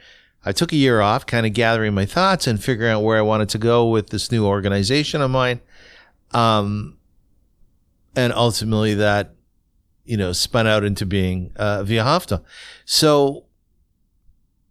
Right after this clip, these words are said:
I was really comfortable with this pursuit.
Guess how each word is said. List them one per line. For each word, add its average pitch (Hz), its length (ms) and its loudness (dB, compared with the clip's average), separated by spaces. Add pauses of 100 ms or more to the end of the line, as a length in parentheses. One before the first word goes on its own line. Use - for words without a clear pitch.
(120)
I 143 100 -2
was 143 160 0
really 185 220 2
comfortable 120 680 -2 (480)
with 123 200 -2
this 123 160 -2
pursuit. 123 680 0